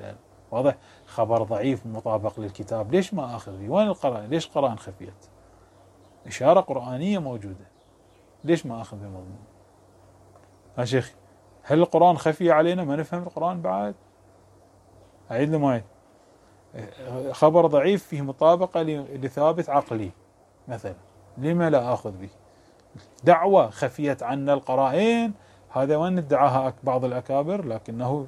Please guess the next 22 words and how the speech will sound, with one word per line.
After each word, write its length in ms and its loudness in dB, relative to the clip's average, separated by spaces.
التأمل 440 -8
فيها 220 0
و-، 200 0
مجال 360 0
واسع، 340 -6
ما 140 -4
نقول 180 -2
أكثر 220 -8
من 200 -12
ذلك. 380 -14
"احتج 540 0
المخالف 840 2
بوجوه"، 640 2
ماكو 240 4
شنو، 360 -6
يعني 160 -6
هذا 260 6
أصلا 220 0
كبرويا 560 4
عنده، 220 -4
مو 300 -4
صغرويا. 440 -6